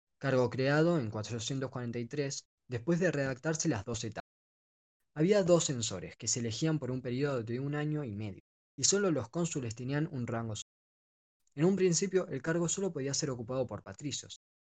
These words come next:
pero en trescientos cincuenta y uno antes de Cristo se permitió a los plebeyos acceder a él, y después de trescientos treinta y nueve, uno de los censores debía ser un plebeyo.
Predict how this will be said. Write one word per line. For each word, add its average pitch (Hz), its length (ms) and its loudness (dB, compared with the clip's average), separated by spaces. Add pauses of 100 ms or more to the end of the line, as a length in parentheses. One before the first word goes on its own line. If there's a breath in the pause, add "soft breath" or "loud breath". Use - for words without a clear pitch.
(180)
pero 139 140 0
en 127 100 2
trescientos 180 400 0
cincuenta 117 380 -2
y 147 40 2
uno 160 140 4
antes 107 240 -4
de 113 80 -6
Cristo 113 340 -8 (200)
se - 160 -4
permitió 147 400 2
a 175 40 4
los 139 140 2
plebeyos 151 420 0
acceder 113 200 -8 (160)
a 131 100 -4
él, 143 180 -4 (220 soft breath)
y 135 80 -4
después 185 320 0
de 226 140 4
trescientos 143 400 -2
treinta 104 240 -8
y 107 40 -6
nueve, 123 220 -4 (380)
uno 220 100 4
de 208 60 6
los 123 160 2
censores 170 540 0
debía 117 340 -2
ser 120 320 -4
un 113 160 -6
plebeyo. 95 180 -8